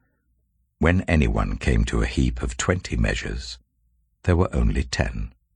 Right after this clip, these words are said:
When anyone went to a wine vat to draw fifty measures, there were only twenty. I struck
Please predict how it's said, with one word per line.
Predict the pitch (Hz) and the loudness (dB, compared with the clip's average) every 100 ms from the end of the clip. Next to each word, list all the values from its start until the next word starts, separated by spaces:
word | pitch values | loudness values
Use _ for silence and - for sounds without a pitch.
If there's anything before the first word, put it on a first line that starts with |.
| _ _ _ _ _ _ _ - | _ _ _ _ _ _ _ 0
When | 76 80 | 2 2
anyone | 85 82 78 80 73 | 4 4 4 2 4
went | 80 78 - | 2 2 -4
to | - 87 | 0 2
a | |
wine | 80 98 95 78 | 4 4 4 2
vat | - 55 - - | 0 -4 -6 -8
to | - | -8
draw | 69 85 73 | 0 0 0
fifty | - 104 - - | 0 -2 0 0
measures, | 57 55 - - - - _ _ _ _ _ | 2 0 -2 -6 -8 -14 _ _ _ _ _
there | 65 | 0
were | 53 60 | 0 0
only | 67 58 55 | 2 2 2
twenty. | 58 85 78 - - - - _ _ _ _ _ _ _ _ _ _ _ | 0 2 0 -2 -8 -10 -14 _ _ _ _ _ _ _ _ _ _ _
I | 85 90 87 | 4 4 4
struck | - - 58 58 - - | 0 0 0 0 -4 -18